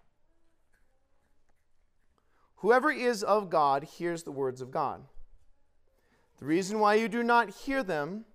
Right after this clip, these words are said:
is that you are not of God." And he's identifying at this point a, a basic problem with humanity after the fall.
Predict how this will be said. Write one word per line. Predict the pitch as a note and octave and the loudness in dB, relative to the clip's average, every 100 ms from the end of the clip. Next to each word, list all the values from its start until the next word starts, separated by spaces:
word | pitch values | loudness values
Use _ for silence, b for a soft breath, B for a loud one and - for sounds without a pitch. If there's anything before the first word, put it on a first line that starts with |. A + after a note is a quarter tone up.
| - - b b b b | -20 -20 b b b b
is | G#3 A#3 G3 | -4 -4 -4
that | G3+ A#3 - | -4 -6 -6
you | F#3 G3+ | -6 0
are | G#3+ G#3+ | 2 2
not | E3 C#3+ D3+ - - - | 0 0 -2 -6 -16 -6
of | D#3+ D3+ | -6 -4
God." | G#3 G3 D3 | 2 2 2
And | D3 | 0
he's | D3+ F#3+ F#3+ | -8 -6 -2
identifying | G#3+ E3+ E3 - D3 C#3+ C#3+ | 0 -2 -4 -4 -4 -2 -4
at | C#3+ | -6
this | C#3+ C3+ | -6 -10
point | - D3 C3 C3 b b b | -10 -8 -8 -10 b b b
a, | D#3+ D#3+ D#3+ F3 | 0 0 0 -2
a | D#3+ | -2
basic | A#2+ - G3 A3 B3 - - | -2 -4 -4 -4 -10 -12 -14
problem | - E3+ E3+ F3 | -2 0 0 -2
with | E3+ E3 | -6 -8
humanity | - F#3 D#3+ D3+ D3 D3 | -8 -8 -6 -6 -6 -6
after | C#3 C#3+ C#3 | -6 -8 -14
the | C#3 | -14
fall. | - A2 - | -8 -6 -6